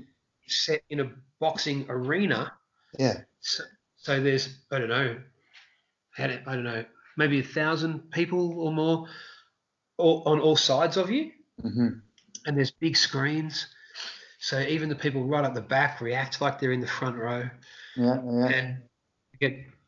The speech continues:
Speaker 1: flown in Japan, you get put up there, you get a couple of days to practice it in the new space. And then there's, you know, they're so precise, the Japanese. They've got,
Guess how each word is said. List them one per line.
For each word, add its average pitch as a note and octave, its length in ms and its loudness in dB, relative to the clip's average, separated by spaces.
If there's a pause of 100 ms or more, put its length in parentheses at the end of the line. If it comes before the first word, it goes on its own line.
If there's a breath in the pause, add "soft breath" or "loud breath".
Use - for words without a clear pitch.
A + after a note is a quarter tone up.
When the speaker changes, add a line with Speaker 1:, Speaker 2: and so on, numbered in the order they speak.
(140)
Speaker 1:
flown D#3 320 6
in C#3+ 100 6
Japan, B2+ 920 0 (100)
you B2+ 100 -10
get A#2+ 160 -4
put D3 160 2
up C3 160 2
there, B2 400 0 (540 loud breath)
you D3 100 2
get C#3 100 4
a C#3 40 -6
couple D3 240 0
of A#2+ 80 -2
days B2 240 4
to - 100 -6
practice C3 460 0
it - 220 0
in C#3 120 0
the C3 80 0
new B2+ 220 0
space. - 580 -2 (760 loud breath)
And C3+ 100 2
then C#3+ 100 4
there's, C3+ 240 2 (100)
you E3 100 0
know, C3+ 120 2
they're A#2+ 160 -2
so F3 260 0
precise, C3 680 0
the - 80 -18
Japanese. A2+ 480 -8
They've B2+ 120 -2
got, B2+ 180 0